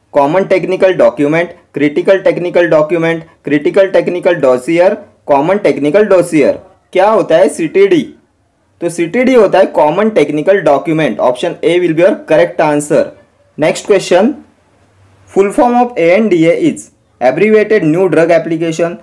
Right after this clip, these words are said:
Abbreviated New Dose Application, Abbreviated Novel Drug Application, none of the above। क्या होता है full form of A N D A? तो ए एन डी ए होता है Abbreviated New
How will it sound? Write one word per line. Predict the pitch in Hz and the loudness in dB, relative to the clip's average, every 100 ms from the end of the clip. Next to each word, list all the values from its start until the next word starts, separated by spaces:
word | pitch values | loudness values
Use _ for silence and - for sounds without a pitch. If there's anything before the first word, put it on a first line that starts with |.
| _ - | _ -4
Abbreviated | 120 139 175 175 165 180 | -2 0 2 2 0 0
New | 139 160 147 | 0 -2 0
Dose | 139 160 170 | 2 2 2
Application, | 160 165 160 160 170 165 - _ _ - | 0 -2 -4 -2 -2 -4 -8 _ _ -2
Abbreviated | 117 156 185 185 180 180 185 | 0 2 2 2 2 0 0
Novel | 151 131 147 180 | 0 2 2 2
Drug | 180 175 | 2 2
Application, | 170 147 160 165 160 185 226 - - | 2 2 -4 -4 -4 -2 -2 -4 -6
none | 147 180 | -4 0
of | 151 139 175 | -2 0 2
the | 196 | 2
above। | 165 92 - _ _ _ _ _ - | 2 0 -4 _ _ _ _ _ 0
क्या | 175 | 2
होता | 202 160 160 | 2 2 2
है | 165 175 | 0 0
full | 147 135 | -4 -2
form | 175 170 170 | 0 0 -2
of | - | -2
A | 160 180 | 0 0
N | 196 175 | 0 -2
D | 170 98 | -2 -2
A? | - _ _ _ _ _ 175 | -4 _ _ _ _ _ 0
तो | 160 | 2
ए | 170 | 4
एन | 202 226 | 2 2
डी | 226 | 2
ए | 214 | 4
होता | 165 143 | 4 2
है | 175 165 143 | 2 2 0
Abbreviated | 170 208 185 151 170 165 156 | 0 0 2 0 0 -2 -2
New | 185 | -2